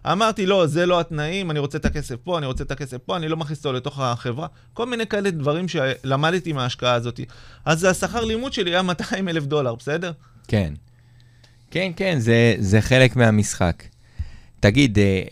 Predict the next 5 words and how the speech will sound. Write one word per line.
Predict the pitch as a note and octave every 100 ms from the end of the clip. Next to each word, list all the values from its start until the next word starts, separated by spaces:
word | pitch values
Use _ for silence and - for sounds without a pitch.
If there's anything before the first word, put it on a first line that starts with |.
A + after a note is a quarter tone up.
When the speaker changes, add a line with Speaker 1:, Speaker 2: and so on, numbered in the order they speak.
| -
Speaker 2:
אה, | A#2 G2 F#2+ F#2 F#2 F#2 - - _ - - - _ _ _ - - - - _ _ _ _ _ -
אני | A2+ D3
שם | - C#3
רגע | C3+ A#2+ G#2+
שיר, | - B2 D3+